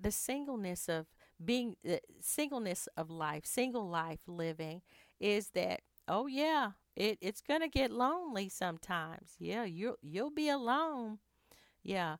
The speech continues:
but you choose those distractions. You shut those things down. You can shut up, shut up and shut off. You can turn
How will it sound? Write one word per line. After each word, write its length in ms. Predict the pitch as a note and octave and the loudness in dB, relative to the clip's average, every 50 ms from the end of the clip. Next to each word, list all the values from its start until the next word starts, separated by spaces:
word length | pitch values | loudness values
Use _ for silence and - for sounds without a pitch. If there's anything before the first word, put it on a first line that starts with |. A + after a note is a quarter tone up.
| - - _ - | -10 -18 _ 2
but 280 | - - - - - | 2 2 2 0 0
you 200 | - D#4 F4 E4+ E4+ | 4 4 4 4 2
choose 720 | - - - E4+ D#4+ D4+ C4+ B3 G#3+ G3 F#3+ E3 D#3+ - | -2 -4 -2 0 0 0 0 0 -2 -4 -6 -8 -8 -2
those 260 | - G3 G3+ G3+ F3 | 2 2 2 2 0
distractions. 1120 | - F3+ F3+ - - - A#3 G#3+ F#3+ F#3 F3+ - - - - - F#3 - _ - - - - _ | -4 -6 -6 -6 -6 -2 0 0 2 2 0 -2 -4 -8 -10 -10 -12 -16 _ -16 -16 -16 -16 _
You 220 | - F3 A#3 C#4+ D#4 | -4 -2 0 0 0
shut 360 | D#4 - - D#4 C4+ A#3+ - - | 0 0 2 2 2 2 4 6
those 280 | B3 A3+ G#3 G3+ - | 6 6 8 6 2
things 420 | - - - A3 G#3+ G#3 G3+ E3+ - | -4 -2 0 0 0 0 -4 -6 -4
down. 560 | D#3+ G3 G3+ G3+ F#3+ F#3 E3+ E3 D#3+ D#3+ F3+ - _ _ - - - - _ | 0 2 4 4 4 2 0 -2 -4 -8 -12 -16 _ _ -20 -20 -20 -20 _
You 180 | - F3 A3+ D4 | -2 0 0 0
can 200 | - - A3+ A3 | 2 2 0 0
shut 440 | G3+ - - - - D4 C4+ C4+ B3+ | 0 -2 -2 2 6 8 10 10 10
up, 340 | B3 A#3 G#3+ G3+ F#3+ - - _ _ _ - | 10 10 10 8 6 2 -2 _ _ _ -14
shut 400 | - - - - D#4 D4 C#4 C4+ | -8 -2 4 6 8 8 10 10
up 280 | C4+ B3+ A#3 A3+ - - _ _ _ _ - | 10 10 10 8 6 2 _ _ _ _ -2
and 180 | F#3 F#3+ F#3 | 0 0 0
shut 360 | - - - - B3+ A#3 A3 G#3+ | -2 -2 2 6 8 8 10 10
off. 640 | G#3 G#3 G3 F3+ D3+ A#2 - - - - - - - _ _ _ _ _ _ - | 10 12 12 10 10 8 4 -2 -10 -12 -12 -14 -16 _ _ _ _ _ _ -4
You 140 | A3 C4+ | -2 -2
can 200 | - - B3 A#3+ | 0 0 -2 -4
turn 580 | G#3 - - - C4+ C4 C4 B3+ B3 A#3+ G#3+ G#3+ | -4 -6 -2 2 4 6 6 6 4 2 0 -2